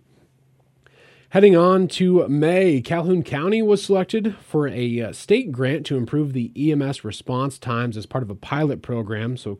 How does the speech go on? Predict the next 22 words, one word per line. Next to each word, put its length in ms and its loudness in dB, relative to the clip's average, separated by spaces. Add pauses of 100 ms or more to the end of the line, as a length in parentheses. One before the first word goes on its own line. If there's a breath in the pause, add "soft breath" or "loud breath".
Calhoun 380 -4
County 240 -6
was 180 -6
one 140 -8
of 120 -10
three 600 -4 (420 soft breath)
counties 300 0
to 80 -14
be 100 -2
selected 380 -4
to 40 -6
receive 460 -4 (120)
a 160 -6
fifty 420 -4
thousand 380 -4
dollar 220 -2
grant 460 -6 (160)
from 300 -4
the 80 -4
state 200 -4
of 80 -4
Iowa 440 -2